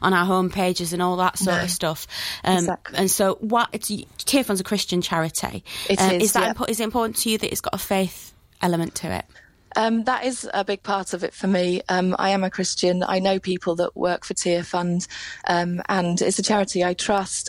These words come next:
Speaker 2: and they really go to the, um, worst, uh, sort of most war-torn places, um, in the world, um, and the, and, you know, uh, places that are really struggling with famine, and they, they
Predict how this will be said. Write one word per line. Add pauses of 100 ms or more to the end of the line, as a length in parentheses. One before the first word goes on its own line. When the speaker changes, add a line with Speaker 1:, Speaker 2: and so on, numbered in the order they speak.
Speaker 2:
and (380)
they
really
go
to (140)
the, (480)
um,
worst, (300)
uh,
sort
of
most
war-torn
places, (100)
um,
in
the
world, (520)
um,
and
the,
and,
you
know,
uh, (220)
places
that
are
really
struggling
with
famine, (100)
and
they,
they